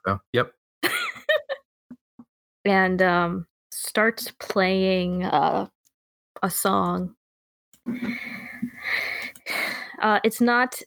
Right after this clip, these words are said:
Speaker 2: the Danse Macabre, or, uh, that. It's a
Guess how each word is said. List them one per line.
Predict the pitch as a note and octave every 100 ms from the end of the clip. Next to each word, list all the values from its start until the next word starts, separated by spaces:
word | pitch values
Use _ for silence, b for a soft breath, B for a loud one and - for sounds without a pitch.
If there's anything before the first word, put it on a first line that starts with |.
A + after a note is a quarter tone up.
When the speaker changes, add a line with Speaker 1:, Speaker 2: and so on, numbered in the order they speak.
| - -
Speaker 2:
the | G#3 G3 F#3+ -
Danse | F#3+ G3+ G3 - - G#3
Macabre, | G3 G3+ F3+ F3 E3+ E3+ F#3 A3 -
or, | E3+ E3 F3 _ _ - -
uh, | G3 F3 E3 -
that. | F3+ E3+ - _
It's | F#3 - -
a | F#3 F3+